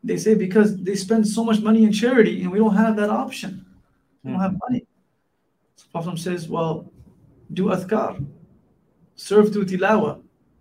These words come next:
Speaker 1: serve through your qiyam." And then they said, "Well, they can also do that." And then he said, "Well, then they've been given both." But you learn from this hadith that people are serving in different ways.
Speaker 2: Hmm.
Speaker 1: Right? So it's not necessarily,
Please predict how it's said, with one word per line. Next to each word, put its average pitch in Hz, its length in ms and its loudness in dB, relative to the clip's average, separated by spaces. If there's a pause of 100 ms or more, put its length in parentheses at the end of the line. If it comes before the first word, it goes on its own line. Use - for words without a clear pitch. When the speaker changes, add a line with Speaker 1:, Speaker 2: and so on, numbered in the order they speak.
(420)
Speaker 1:
serve 214 380 6
through 196 160 -6
your 185 200 4
qiyam." 185 580 -2 (760)
And 175 100 -8
then 208 280 2
they 180 120 -2
said, 202 260 0
"Well, 180 360 -4 (160)
they 185 300 4
can 226 80 0
also 247 280 0
do 285 240 0
that." 185 280 -2 (1200)
And 170 120 -8
then 175 60 -6
he 165 80 -8
said, 165 140 -8
"Well, 170 240 -4
then 165 320 -4
they've 156 160 -8
been 165 120 -6
given 170 240 -4
both." 240 440 -4 (680)
But 175 120 -6
you 175 100 -4
learn 226 220 0
from 214 100 0
this 208 140 0
hadith 254 420 -6
that - 140 -10
people 220 200 -6
are - 80 -4
serving 220 380 0
in 180 80 -6
different - 280 -8
ways. 185 500 -6 (480)
Speaker 2:
Hmm. 120 280 -12
Speaker 1:
Right? 107 140 -12
So - 80 -10
it's - 100 -8
not 214 120 -2
necessarily, 196 640 -4